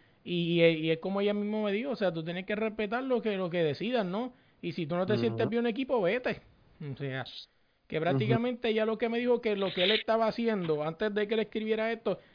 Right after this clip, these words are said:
Speaker 1: estaba bien. Si tú no te sientes cómodo, pues retírate del equipo y vete a jugar por otro lado. Hasta ahí lo hizo bien.
Speaker 2: Ujú.
Speaker 1: Donde yo creo que se equivocó fue ponerlo en las redes. O sea, si la gente te está escribiendo, usted lo que pone un post diciendo, "No voy a hacer comentarios de lo que está sucediendo,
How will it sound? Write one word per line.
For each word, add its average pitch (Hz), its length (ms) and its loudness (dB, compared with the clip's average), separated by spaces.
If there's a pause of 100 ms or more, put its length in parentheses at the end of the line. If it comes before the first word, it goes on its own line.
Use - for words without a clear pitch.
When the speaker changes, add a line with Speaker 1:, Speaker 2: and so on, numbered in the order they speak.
Speaker 1:
estaba 175 400 2
bien. 208 220 2
Si 190 100 -2
tú 165 100 -4
no 190 100 -2
te 208 100 -2
sientes 233 280 -4
cómodo, 269 280 -2
pues 202 140 4
retírate 170 420 2
del 226 80 -2
equipo 240 280 -4
y 302 60 -2
vete 196 180 0
a 190 60 2
jugar 202 220 0
por 214 80 -2
otro 220 160 -2
lado. 233 340 -4
Hasta 160 300 0
ahí 262 160 2
lo 220 100 6
hizo 196 240 2
bien. 120 240 -2 (720)
Speaker 2:
Ujú. 127 420 2
Speaker 1:
Donde 170 280 0
yo 180 120 2
creo 226 220 0
que 240 120 0
se 240 80 0
equivocó 233 460 0
fue 240 220 -2 (280)
ponerlo 180 320 2
en 214 80 2
las 190 140 6
redes. 190 280 2
O - 20 -2
sea, 180 140 0
si 185 120 -4
la 175 100 0
gente 196 220 -2
te 254 80 -2
está 240 200 0
escribiendo, 247 720 -2 (260)
usted 170 240 -6
lo 190 80 0
que 214 100 2
pone 226 200 2
un 220 100 2
post 233 280 4
diciendo, 220 380 2
"No 190 120 2
voy 214 160 6
a 220 60 4
hacer 214 200 0
comentarios 214 600 2
de 190 80 4
lo 175 100 2
que 165 60 -2
está 160 200 -2
sucediendo, 220 800 -2